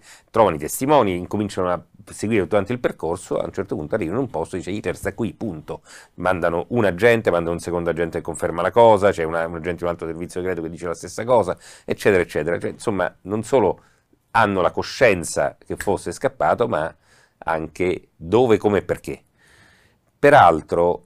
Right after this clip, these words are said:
eh, mi sono anche chiesto, ma se, mm, i, loro hanno affermato che fosse morto, perché gli danno la caccia? Allora, il maresciallo Zhukov, che era il,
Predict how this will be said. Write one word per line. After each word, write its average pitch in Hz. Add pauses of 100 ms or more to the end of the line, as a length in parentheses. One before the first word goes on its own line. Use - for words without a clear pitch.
(200)
eh, 85 (760)
mi 98
sono 101
anche 101
chiesto, 92
ma 90
se, - (460)
mm, 95 (420)
i, 92
loro 117
hanno 92
affermato 95
che 82
fosse 90
morto, 78
perché 78
gli 101
danno 76
la 69
caccia? - (540)
Allora, 85 (1040)
il 123
maresciallo 92
Zhukov, 90
che 95
era 85
il, 82